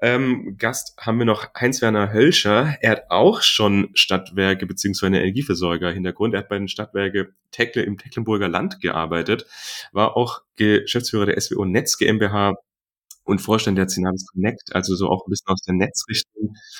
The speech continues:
und hat da schon deutliche Erfahrungen, die er mitbringt. Herzlich willkommen, Heinz-Werner.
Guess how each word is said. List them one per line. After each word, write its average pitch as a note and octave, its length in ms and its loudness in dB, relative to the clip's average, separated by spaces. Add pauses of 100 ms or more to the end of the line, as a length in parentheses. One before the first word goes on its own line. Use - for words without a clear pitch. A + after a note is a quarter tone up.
(220)
und G2 120 0
hat F#2+ 100 0
da G2 140 2
schon F#2+ 320 2 (160)
deutliche G#2 320 0
Erfahrungen, F#2 720 0
die F#2+ 120 2
er F2+ 40 6
mitbringt. F#2 520 2
Herzlich F#2+ 220 0
willkommen, F2 440 -2
Heinz-Werner. D#2 480 0